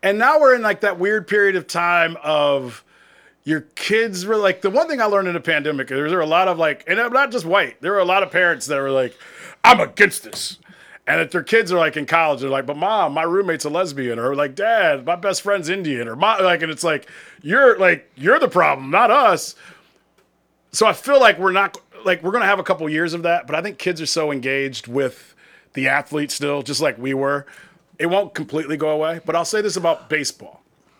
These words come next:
Um, I love baseball still.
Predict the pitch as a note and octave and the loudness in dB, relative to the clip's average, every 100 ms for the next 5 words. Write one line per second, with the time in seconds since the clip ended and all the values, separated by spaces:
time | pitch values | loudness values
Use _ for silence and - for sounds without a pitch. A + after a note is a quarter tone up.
0 | _ _ _ _ _ C3 D3 C#3 B2+ A2+ | _ _ _ _ _ -2 0 0 -4 -10
1 | - _ _ _ _ _ _ _ _ _ | -16 _ _ _ _ _ _ _ _ _
2 | D#3 G#3+ A3+ E3+ D3+ - G#2 - - - | 4 6 4 -2 -2 -8 -12 -12 -16 -18
3 | - F2+ E2 | -16 -16 -18